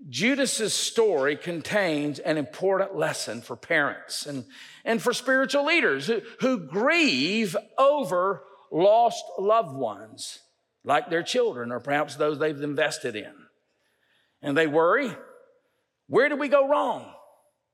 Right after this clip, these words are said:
If you are a parent with a, a wayward child, I promise you, you've asked that question. "What more could we have done?"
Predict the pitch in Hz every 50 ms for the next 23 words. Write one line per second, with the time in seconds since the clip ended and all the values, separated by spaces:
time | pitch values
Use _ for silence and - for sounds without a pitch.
0 | _ _ _ _ _ _ _ _ _ _ _ _ _ _ _ _ _ _ _ _
1 | _ - - 131 110 120 156 175 202 202 175 165 165 156 139 131 - 156 170 180
2 | 196 208 220 175 170 175 160 143 135 127 117 110 - - - _ _ _ _ _
3 | - 120 113 127 143 156 180 185 170 165 127 - 175 170 180 202 190 165 131 120
4 | 113 - - - _ _ _ - - 147 - - 156 208 220 208 175 143 117 139
5 | 151 156 180 190 160 160 160 147 - - 185 175 165 160 - - 175 - - -
6 | - - _ _ _ _ _ _ _ _ _ _ _ _ _ _ _ _ _ _
7 | _ _ _ _ _ _ _ _ _ _ _ _ _ _ _ _ _ - 143 214
8 | 294 - 240 262 285 302 302 285 - 262 269 294 294 294 277 220 220 - 277 254
9 | 220 185 147